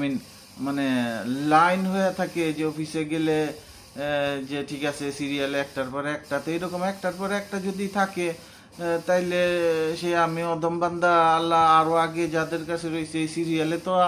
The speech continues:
আমার দোয়া আল্লাহর কাছে যাইতে যাইতে, আহ, আমার জীবন শেষ, আমার নাতির জীবন আইসা পড়তে পারে, এরকম হইতে পারে আর কি, এরকম একটা চিন্তা ভাবনা। বা কি, কিভাবে আল্লাহ সবাইকে একসাথে ইন্টারেক্ট করে? হাউ,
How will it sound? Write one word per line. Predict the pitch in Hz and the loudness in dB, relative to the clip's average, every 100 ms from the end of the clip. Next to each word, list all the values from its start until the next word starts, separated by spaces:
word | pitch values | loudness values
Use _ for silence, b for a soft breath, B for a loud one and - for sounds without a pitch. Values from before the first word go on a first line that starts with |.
| - 170 | 2 0
আমার | 165 156 | 0 -2
দোয়া | 165 185 180 - 170 | 2 2 2 -2 -2
আল্লাহর | 175 175 | -2 -2
কাছে | 175 180 170 | -4 -4 -2
যাইতে | 180 175 185 | -2 -4 -4
যাইতে, | 180 170 165 160 | -4 -4 -4 -4
আহ, | 156 - - - 151 151 147 143 | -6 -16 -20 -8 -2 0 2 2
আমার | 147 143 139 | 2 -2 -2
জীবন | 151 143 127 | -4 -2 -2
শেষ, | 123 120 | -2 -2
আমার | 127 135 139 | -2 -2 -2
নাতির | 135 139 131 | -4 -6 -8
জীবন | 135 135 131 | -6 -4 -2
আইসা | 123 117 | -2 -4
পড়তে | 113 - 117 | -6 -8 -4
পারে, | 117 113 110 | -4 -4 -4
এরকম | 110 113 110 117 117 | -4 -6 -6 -6 -4
হইতে | 123 156 | -6 -2
পারে | 175 156 | 2 2
আর | 139 131 | 0 -4
কি, | 131 | -6
এরকম | 131 131 131 | -4 -6 -6
একটা | 127 123 | -6 -10
চিন্তা | 139 135 | -10 -8
ভাবনা। | 120 120 120 - B B B - | -6 -2 -4 -4 B B B -4
বা | 127 | -4
কি, | - 196 - | -6 -8 -4
কিভাবে | 214 202 165 165 160 | -2 0 2 2 4
আল্লাহ | 160 151 143 143 - | 6 6 6 2 -4
সবাইকে | 185 180 190 185 170 175 | -2 2 2 2 0 -2
একসাথে | 170 - 160 160 156 147 151 | -4 -2 -4 -2 -2 -2 -4
ইন্টারেক্ট | 135 143 139 - | -2 0 0 -2
করে? | - 104 92 - - B B B B - 85 92 110 | -6 -6 -6 -12 -20 B B B B -18 -14 -10 -2
হাউ, | 113 | -2